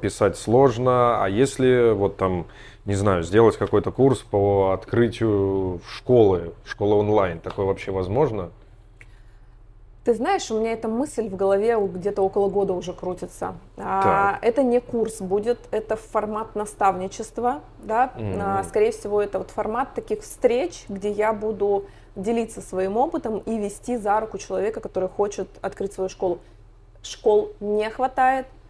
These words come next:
Speaker 2: людей на всех хватит, кто будет приходить в школу учиться, но мне хочется именно научить.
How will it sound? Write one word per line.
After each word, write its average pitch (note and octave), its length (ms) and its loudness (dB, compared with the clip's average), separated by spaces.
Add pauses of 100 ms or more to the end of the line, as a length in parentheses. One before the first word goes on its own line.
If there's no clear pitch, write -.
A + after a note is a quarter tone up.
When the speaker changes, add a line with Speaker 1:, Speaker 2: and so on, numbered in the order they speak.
Speaker 2:
людей G3+ 600 0 (240)
на G3+ 200 -4
всех G#3+ 340 -6
хватит, G3 480 2
кто - 180 -2
будет A#3 240 -4
приходить A3 360 -4
в - 60 -16
школу G#3 300 0
учиться, G3+ 480 -6 (340)
но G#3+ 220 2
мне B3 220 0
хочется A#3+ 500 -2
именно A3+ 460 -4
научить. G#3 400 -6